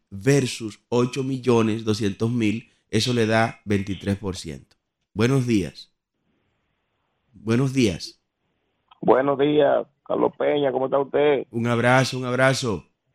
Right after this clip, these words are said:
Speaker 2: Bueno, muchas bendiciones. Mi nombre es Ernesto Martínez, de aquí de Lomina.
Speaker 1: Un abrazo, Ernesto.
Speaker 2: Gracias, gracias. Soy un fiel oyente de tu programa y es la primera vez que me comunico, Carlos Peña.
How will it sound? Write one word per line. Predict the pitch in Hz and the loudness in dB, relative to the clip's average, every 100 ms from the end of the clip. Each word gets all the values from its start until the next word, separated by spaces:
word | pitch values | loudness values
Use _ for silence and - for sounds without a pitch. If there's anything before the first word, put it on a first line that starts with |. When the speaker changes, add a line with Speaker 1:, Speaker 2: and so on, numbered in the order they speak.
| _ _ - - _ _ | _ _ -20 -20 _ _
Speaker 2:
Bueno, | - - 101 | -2 0 2
muchas | 98 107 120 139 | 0 0 0 0
bendiciones. | 139 131 120 127 123 123 | -2 -8 -6 -2 0 0
Mi | 113 117 | -4 -2
nombre | 120 131 139 143 | -2 0 2 2
es | 139 - | 0 0
Ernesto | 117 113 131 139 143 | 0 2 -2 -2 -4
Martínez, | 139 117 131 139 127 113 | -4 -2 0 0 2 -2
de | |
aquí | 107 - | -4 -4
de | 117 123 | -2 0
Lomina. | 113 107 104 95 82 - | 0 0 -4 -4 -10 -14
Speaker 1:
Un | - 110 | -10 -6
abrazo, | 110 113 120 113 107 | -4 -2 -2 -2 -6
Ernesto. | 107 117 120 - 95 82 _ _ _ _ - - - | -6 -4 -6 -8 -10 -10 _ _ _ _ -16 -16 -16
Speaker 2:
Gracias, | - 92 92 101 98 98 | -6 0 2 2 -2 -4
gracias. | 98 101 95 87 87 | 0 0 -2 -8 -8
Soy | 113 | -6
un | 113 | -4
fiel | 120 117 | 0 0
oyente | 123 120 127 113 | 0 -2 -4 -4
de | 123 | -6
tu | 120 117 | -6 -8
programa | 131 131 135 135 135 135 | -4 -2 -2 -2 -4 -6
y | 117 | -6
es | 107 | -4
la | 107 | -4
primera | - 110 113 113 | -4 -6 -4 -2
vez | 113 | -2
que | 101 | -4
me | 107 | -6
comunico, | 101 101 110 139 143 - 90 | -6 -4 0 0 -2 -6 -8
Carlos | 98 98 - | -6 -6 -6
Peña. | 110 104 92 | -4 -4 -6